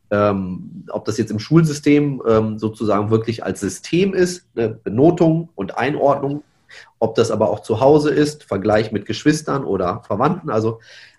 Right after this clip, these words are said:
äh, dieses Bewerten und an Bedingungen, du hast das Wort bedingungslose Liebe, äh, gebraucht, was ich sehr, sehr gut finde, denn häufig knüpfen wir Eltern unbewusst unsere Liebe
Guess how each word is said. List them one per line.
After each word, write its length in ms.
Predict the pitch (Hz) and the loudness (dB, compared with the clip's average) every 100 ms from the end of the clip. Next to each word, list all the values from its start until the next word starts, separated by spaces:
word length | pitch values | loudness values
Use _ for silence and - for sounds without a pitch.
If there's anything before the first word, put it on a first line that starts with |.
| - | -4
äh, 200 | 123 117 | 0 2
dieses 260 | 131 180 175 | 2 -2 -2
Bewerten 640 | 120 110 135 175 - 190 | -2 2 4 2 0 -4
und 320 | 170 151 160 - | -2 -4 -4 -2
an 200 | 143 131 | -2 -2
Bedingungen, 480 | 120 139 190 170 | 0 2 4 4
du 60 | 117 | 2
hast 120 | 131 | 0
das 160 | - - | -2 0
Wort 160 | 120 | 0
bedingungslose 680 | 123 117 151 190 160 143 131 | 0 0 2 2 2 0 2
Liebe, 360 | 127 175 120 82 - | 0 2 0 0 -2
äh, 160 | 101 98 - - | -2 -2 -8 -8
gebraucht, 420 | 113 92 107 135 - - | -6 -2 0 0 -4 -8
was 280 | 98 - - | -8 -8 -14
ich 140 | - | -2
sehr, 160 | 110 104 | 2 4
sehr 140 | 107 | 2
gut 180 | 131 151 | -2 -6
finde, 320 | 110 107 107 | -8 -6 -4
denn 320 | 107 113 147 156 - _ - | 0 0 -2 -8 -20 _ 0
häufig 360 | 127 147 147 - | 4 4 0 -10
knüpfen 480 | - 156 160 170 | -4 -2 -2 -2
wir 180 | 117 98 | 2 2
Eltern 280 | 90 107 113 | 2 0 0
unbewusst 640 | 123 147 147 113 135 - | 0 2 2 2 0 -2
unsere 360 | - 131 123 104 | -6 -6 0 2
Liebe 880 | 95 95 110 156 180 175 180 202 | 2 0 0 0 0 2 2 0